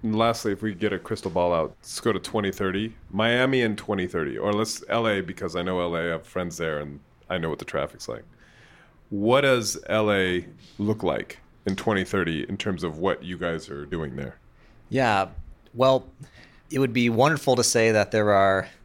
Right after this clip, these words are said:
Speaker 2: tens of thousands of vehicles
Speaker 1: Yeah.
Speaker 2: flying around, carrying everybody, but I think there will certainly be an adoption period, um, you know, that takes place. And so a lot of that will, will just be simply the limit, the limitations of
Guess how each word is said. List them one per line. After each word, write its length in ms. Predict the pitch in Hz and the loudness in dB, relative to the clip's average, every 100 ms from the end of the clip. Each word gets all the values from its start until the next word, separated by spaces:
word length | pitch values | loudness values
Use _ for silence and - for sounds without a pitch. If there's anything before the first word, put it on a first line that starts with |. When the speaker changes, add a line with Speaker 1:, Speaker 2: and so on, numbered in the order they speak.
| _ - | _ 2
Speaker 2:
tens 260 | 202 208 | 2 4
of 100 | 190 | 2
thousands 440 | 185 156 156 156 135 | 4 2 2 0 0
of 120 | 127 | 0
vehicles 500 | 127 131 123 123 - | 2 2 2 -2 0
Speaker 1:
Yeah. 80 | 104 | 2
Speaker 2:
flying 280 | 156 156 147 | 4 4 2
around, 360 | 143 139 135 | 2 2 2
carrying 240 | - 135 123 | 0 0 2
everybody, 420 | 117 110 117 117 | 0 2 2 2
but 140 | 117 | 2
I 60 | 117 | 0
think 300 | 110 151 123 | 2 -2 2
there 140 | 131 | 2
will 320 | 123 139 127 | 4 4 2
certainly 320 | - 147 123 123 | 0 -2 0 -2
be 120 | 117 | 0
an 60 | 107 | 0
adoption 480 | 98 98 - 107 | 2 0 0 -4
period, 460 | 95 92 92 87 92 - - - 98 | -4 -2 0 0 -2 -8 -20 -6 0
um, 240 | 92 92 | 0 2
you 60 | 98 | 0
know, 80 | |
that 180 | 92 82 | 0 -2
takes 240 | - 90 - | -4 -6 -6
place. 480 | - 104 - - - - - - | -2 0 0 -2 -6 -20 -20 -8
And 180 | 104 98 | -4 0
so 320 | 104 101 98 | 4 4 4
a 60 | |
lot 220 | 101 117 123 | 6 4 4
of 40 | |
that 120 | 110 | 2
will, 220 | 98 101 92 95 | 0 -4 -4 -2
will 180 | 101 92 | -2 0
just 260 | 98 - | 0 0
be 80 | 101 | 0
simply 340 | - 101 107 | 0 0 0
the 100 | 92 90 | 0 0
limit, 340 | 104 101 92 - - | 0 0 -2 -6 -4
the 100 | 104 | -2
limitations 720 | 104 92 110 107 98 95 87 | 0 0 2 2 0 0 0
of 420 | 92 92 90 - | 2 2 0 -6